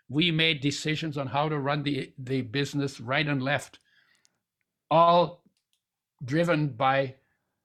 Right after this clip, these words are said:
"Oh my God, we could help so many people," by the inspiration. And then we were inspired. Everybody got inspired.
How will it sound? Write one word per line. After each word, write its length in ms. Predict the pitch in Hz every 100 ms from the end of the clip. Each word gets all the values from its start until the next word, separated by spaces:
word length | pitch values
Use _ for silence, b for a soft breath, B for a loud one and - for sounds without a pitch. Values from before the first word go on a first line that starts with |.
| - - -
"Oh 120 | 143
my 160 | 139 127
God, 240 | 127 110
we 80 | 113
could 160 | - 120
help 180 | 117
so 140 | - 127
many 180 | 123 113
people," 380 | - 110 98 95
by 160 | 123 120
the 180 | 127 135
inspiration. 720 | 135 - 120 123 120 117 -
And 140 | 117
then 240 | 131 123 127
we 160 | 160
were 120 | 170
inspired. 600 | 156 131 - 139 139 139 131
Everybody 380 | 151 147 143
got 240 | 131 131 131
inspired. 500 | 123 - 131 131